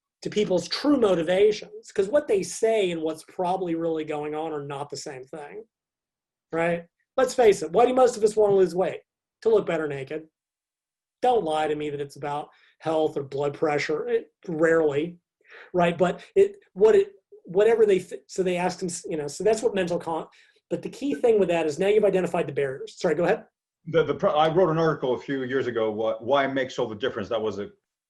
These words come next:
Speaker 2: the actual, like,
Speaker 1: Yes.
Speaker 2: I'm talking about. And the, the thing with motivation that I found was it heavily relies on emotion. So I'm feeling good, I'm happy, I'm gonna do
Speaker 1: Yeah.
Speaker 2: it. I'm not feeling good, I'm not gonna do it. So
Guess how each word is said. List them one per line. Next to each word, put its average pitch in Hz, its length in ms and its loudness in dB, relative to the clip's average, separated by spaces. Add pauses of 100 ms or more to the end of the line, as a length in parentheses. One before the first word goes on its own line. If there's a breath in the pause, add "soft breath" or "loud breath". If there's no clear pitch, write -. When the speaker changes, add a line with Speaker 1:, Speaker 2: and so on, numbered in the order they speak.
(120)
Speaker 2:
the 101 340 -4
actual, 95 560 -10
like, 87 180 -14 (380)
Speaker 1:
Yes. - 380 -2
Speaker 2:
I'm 101 80 -20
talking 110 200 -14
about. 98 280 -8
And 120 200 -8
the, 113 120 -10 (160)
the 110 100 -14
thing 143 420 -8
with 127 220 -12
motivation 117 640 -8
that 98 100 -6
I 95 80 -6
found 95 440 -8
was 101 420 -6 (600)
it 127 240 -10
heavily 151 1000 -6
relies 123 580 -4 (100)
on 110 440 -8
emotion. 113 500 -8
So 110 180 -6
I'm 110 100 -8
feeling 170 320 -6
good, 147 360 -2
I'm 120 140 -12
happy, 135 380 -4
I'm 120 120 -8
gonna 117 180 -4
do 117 80 -4
Speaker 1:
Yeah. - 120 0
Speaker 2:
it. - 160 -12
I'm 123 60 -16
not 165 180 -4
feeling 170 240 -2
good, 160 320 -2
I'm 127 80 -12
not 123 140 -8
gonna 117 160 -6
do 107 140 -6
it. - 160 -8
So 135 380 -4